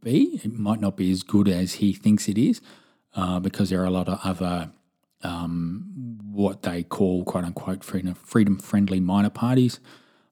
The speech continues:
uh, for that. So, yeah, he, he's moved on to there. So going back to what I was saying before, um, I, I don't think that he, he,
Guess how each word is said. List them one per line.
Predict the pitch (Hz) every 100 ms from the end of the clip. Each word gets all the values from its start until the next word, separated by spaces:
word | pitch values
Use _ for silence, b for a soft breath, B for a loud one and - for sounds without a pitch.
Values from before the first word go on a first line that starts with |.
| -
uh, | 92 90
for | 90 -
that. | 95 95 92 87 - -
So, | - - 92 90 90 90 90 95 - _
yeah, | 104 92 87
he, | - 98
he's | - 95
moved | 95 95
on |
to | 95
there. | 90
So | - 98 120 -
going | 160 165
back | 131
to | -
what | 110
I |
was | 95
saying | - 104 92
before, | 87 101 B B B B -
um, | 101 95 98 92 104 -
I, | 113 104 104 - _ _ _ _ _ _ _ _ _ -
I | 123
don't | 120 165
think | 165 156
that | - 117
he, | 123 110
he, | -